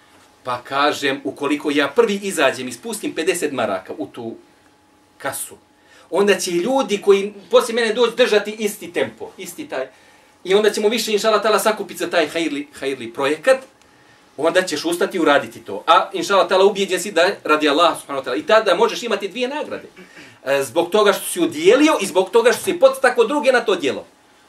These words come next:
Znači, uradit ćeš javno. Ukoliko postoji opasnost da nećeš ostvariti iskrenost, a pogotovo ukoliko još ljudi se neće povesti za tobom,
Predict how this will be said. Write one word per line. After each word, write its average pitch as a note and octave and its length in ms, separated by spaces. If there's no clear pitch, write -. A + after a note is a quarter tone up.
Znači, B2 220
uradit C3+ 300
ćeš G3 240
javno. A2 380
Ukoliko G#3+ 720
postoji B3+ 420
opasnost C#3+ 840
da C#3+ 420
nećeš F#3 440
ostvariti F3 500
iskrenost, A2 840
a - 180
pogotovo G3+ 500
ukoliko G3+ 360
još E3+ 180
ljudi G#3 240
se F3 140
neće F#3+ 300
povesti E3 460
za D#3 180
tobom, E3+ 340